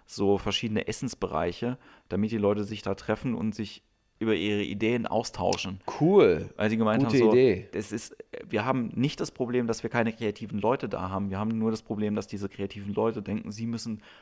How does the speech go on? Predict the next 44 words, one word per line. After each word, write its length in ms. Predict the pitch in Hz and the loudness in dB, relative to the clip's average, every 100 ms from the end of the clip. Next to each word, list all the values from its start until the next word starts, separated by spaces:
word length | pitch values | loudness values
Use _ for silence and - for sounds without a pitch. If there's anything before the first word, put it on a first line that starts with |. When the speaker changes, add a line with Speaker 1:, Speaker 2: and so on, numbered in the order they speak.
| _ | _
Speaker 1:
so 160 | - 120 | -6 -4
viel 220 | 127 - | -4 -4
abliefern 760 | 127 - 107 113 - 117 127 | -4 -4 -4 -4 -2 -2 -2
und 80 | 98 | -4
ich 140 | 104 123 | -6 -6
muss 100 | 113 | -4
den 160 | 110 | -2
Job 220 | 117 127 | -2 -2
halt 180 | 113 107 | -2 -2
irgendwie 300 | - 104 104 | -4 -4 -4
so 180 | 107 107 | -4 -4
machen, 380 | 104 107 - 135 - - | -4 -6 -8 -12 -14 -10
dass 140 | 107 101 | -8 -6
sie 80 | 110 | -6
sich 180 | 117 | -6
nicht 160 | 131 127 | -6 -8
mit 140 | 123 | -6
anderen 200 | 104 110 | -4 -4
Leuten 300 | 107 117 120 | -2 -2 -4
austauschen. 560 | - 90 - - - - | -6 -6 -6 -6 -6 -6
Und 140 | 110 - | -6 2
das 240 | 101 98 | 4 4
Speaker 2:
Ja. 60 | 95 | 4
Speaker 1:
wollen 320 | 117 117 104 | 4 4 2
wir 160 | 95 60 | 0 -2
eigentlich. 380 | 85 85 82 110 | -4 -6 -4 0
Wir 100 | 101 | 4
wollen, 300 | 110 117 113 - - - | 4 4 -2 -12 -10 -4
dass 180 | 110 | -4
die 80 | - | 0
Leute 240 | 107 101 98 | 0 0 -2
sich 220 | 101 - | -2 -2
austauschen. 560 | 98 - 95 - - 101 | -2 -4 -6 -4 0 4
Speaker 2:
Ja. 300 | 98 95 98 - - | 4 4 0 -10 -4
Speaker 1:
Und, 360 | 101 98 98 - | 0 2 0 0
ähm, 320 | 95 95 98 - | 0 0 -2 -6
das 140 | - - | -6 -4
hatte 160 | 113 | -2
er 100 | - | 0
mir 140 | 117 113 | 2 0
erzählt 400 | 101 - 135 - | -2 -2 -4 -2
und 100 | 101 | -2
dann 140 | 101 | -4
kam 320 | - 104 104 | -2 -2 -2